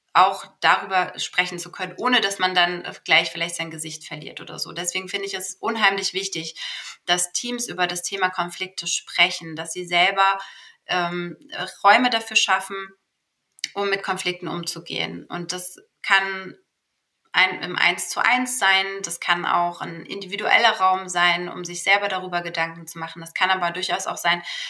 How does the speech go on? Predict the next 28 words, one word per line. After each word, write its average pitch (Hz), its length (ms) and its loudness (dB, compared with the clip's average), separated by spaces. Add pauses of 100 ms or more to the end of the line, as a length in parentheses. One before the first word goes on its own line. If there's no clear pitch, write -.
(100)
dass 180 120 -4
es 180 160 -2
vielleicht 165 300 0
mal 170 200 2
etwas - 300 -6
gibt, - 160 -12
was 165 160 -4
in 165 60 -10
der 165 100 -6
Gruppe 254 280 -4
besprochen 165 540 -4
werden 160 280 -2
muss. 160 400 -10 (420)
Und 180 160 -4
da 180 80 10 (140)
einfach 202 200 2
eine 190 140 -2
gewisse 185 680 0
Kompetenz 180 640 -4
und 175 60 -10
einen 160 160 -10
Umgang 170 360 -4
damit 170 280 -10
zu, 165 220 -14 (120)
ähm, 160 300 -10
zu - 220 -6
lernen. 165 600 -2 (1000)
Und, 180 600 2